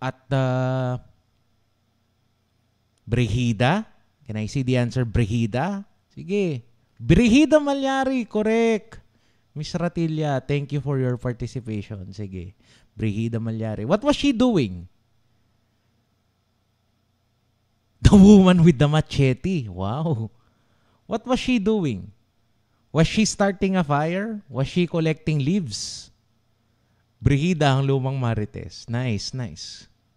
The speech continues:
Nice. I like that. Mas maalala ko nga naman siya. Anong ginagawa niya sa banana stalk?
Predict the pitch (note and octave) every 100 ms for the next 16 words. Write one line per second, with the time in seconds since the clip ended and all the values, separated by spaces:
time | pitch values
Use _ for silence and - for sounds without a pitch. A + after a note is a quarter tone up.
0 | _ _ - - - E2+ D#3+ E3+ D#3+ F#2+
1 | E2+ - - - D#3 D#3+ D#3 D3+ C#3+ -
2 | C#3 B2+ A#2+ G2+ G2 F2+ - - _ _
3 | _ _ _ _ _ _ _ _ _ _
4 | _ _ _ _ _ _ - E3 F3+ G#3
5 | G#3 G3+ G3+ G3+ G3+ F#3 G3 G3 G3 G3
6 | - - E3 _ -